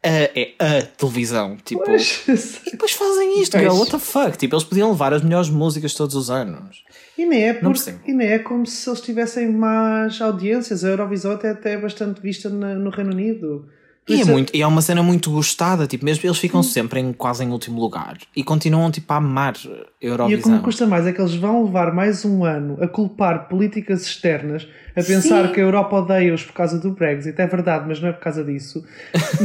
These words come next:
Speaker 2: Mas eles pensam que é só sobre isso e depois não há da delegação, eh, britânica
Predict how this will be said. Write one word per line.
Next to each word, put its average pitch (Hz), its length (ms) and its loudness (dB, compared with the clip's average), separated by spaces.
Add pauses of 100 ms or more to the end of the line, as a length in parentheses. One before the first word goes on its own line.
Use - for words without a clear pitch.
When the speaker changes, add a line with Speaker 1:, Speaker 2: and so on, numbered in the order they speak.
Speaker 2:
Mas 175 420 4 (540)
eles 196 180 2
pensam 262 340 2
que 294 100 -2
é 285 60 2
só 320 240 -2
sobre 185 400 0
isso 143 300 -4
e 185 140 4
depois 247 280 0
não 247 260 2
há 160 380 2 (220)
da 190 340 2
delegação, 190 960 0 (120)
eh, 170 120 0
britânica 160 760 -2